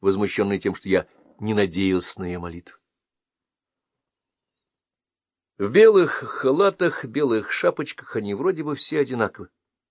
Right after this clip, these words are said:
А нет, наоборот, обнаруживается разница каждой. Ее румянец, в этой легкой смуглости, в той пушок на щеках, локон на лбу, черный блестящий водопад волос.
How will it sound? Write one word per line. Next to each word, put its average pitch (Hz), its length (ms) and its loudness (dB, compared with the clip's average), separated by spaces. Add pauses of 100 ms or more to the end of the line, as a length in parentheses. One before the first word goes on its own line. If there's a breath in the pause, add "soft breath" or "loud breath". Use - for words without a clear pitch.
(580)
А 180 160 4
нет, 156 600 -2
наоборот, 110 600 0 (400)
обнаруживается 208 920 0
разница 107 640 0
каждой. 85 400 -4 (540)
Ее 101 200 4
румянец, 117 920 0 (460)
в 101 60 0
этой 101 200 0
легкой 95 320 0
смуглости, 98 760 -4
в 95 60 -12
той 98 140 0
пушок - 480 -6
на 98 80 -10
щеках, - 500 -6 (300 loud breath)
локон 95 400 0
на 95 100 2
лбу, 90 300 -6 (280)
черный 95 380 -4
блестящий 85 540 -6
водопад - 360 -12
волос. - 480 -14